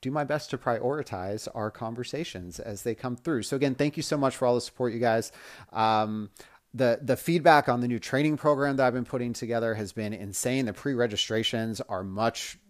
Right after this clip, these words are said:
more than I ever thought that they were gonna be. And I haven't really told you everything that's happening yet. So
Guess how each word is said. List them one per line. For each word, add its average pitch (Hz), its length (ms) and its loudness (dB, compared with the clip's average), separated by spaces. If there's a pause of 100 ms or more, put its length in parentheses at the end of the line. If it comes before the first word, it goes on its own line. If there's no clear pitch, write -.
(360)
more 123 300 -4
than 113 140 -4
I 104 100 -2
ever 107 160 -4
thought 120 240 2
that 113 100 -4
they 117 120 2
were 117 120 0
gonna 117 140 -2
be. 117 260 -2 (300)
And 107 100 -6
I 101 40 -2
haven't 147 240 4
really 127 180 2
told 131 240 -2
you 113 180 0
everything 127 360 0
that's 131 120 0
happening 127 380 4
yet. 104 260 -4
So 123 360 4